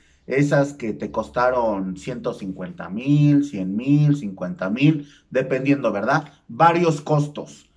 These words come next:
¿Qué te quiero dar a entender? Mira, de volada te platico mi experiencia.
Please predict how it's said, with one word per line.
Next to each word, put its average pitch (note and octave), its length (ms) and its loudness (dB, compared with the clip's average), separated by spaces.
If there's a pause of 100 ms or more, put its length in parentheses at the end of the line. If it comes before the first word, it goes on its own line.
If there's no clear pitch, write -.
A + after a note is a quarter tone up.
(180)
¿Qué F3+ 140 2
te F#3 180 2
quiero F3+ 280 4
dar E3+ 140 4
a E3+ 40 0
entender? C#3+ 640 0
Mira, D3 540 2
de A#2+ 200 0
volada D#3 440 6
te E3 80 -4
platico C#3 420 -4
mi C3 80 -8
experiencia. G#2 680 -4